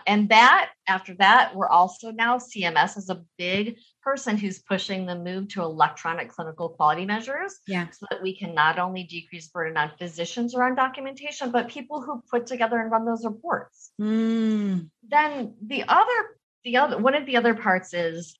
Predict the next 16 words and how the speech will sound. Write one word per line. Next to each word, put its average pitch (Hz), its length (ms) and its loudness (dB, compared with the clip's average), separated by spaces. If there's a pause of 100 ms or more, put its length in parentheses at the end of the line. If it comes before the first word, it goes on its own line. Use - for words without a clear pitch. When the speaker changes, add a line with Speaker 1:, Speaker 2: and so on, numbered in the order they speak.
(120)
Speaker 1:
you 208 220 -4
know, 196 360 0 (520)
it's - 200 -2
an 480 100 0
art 302 320 6
and 254 120 -2
a 226 60 0
science 214 420 0
to - 140 -14
design 180 440 0
a 170 180 -2
measure 139 500 -4 (260)
Speaker 2:
Mm. 202 640 -4 (480)
Speaker 1:
and 214 140 2
to - 140 0
understand 196 1000 0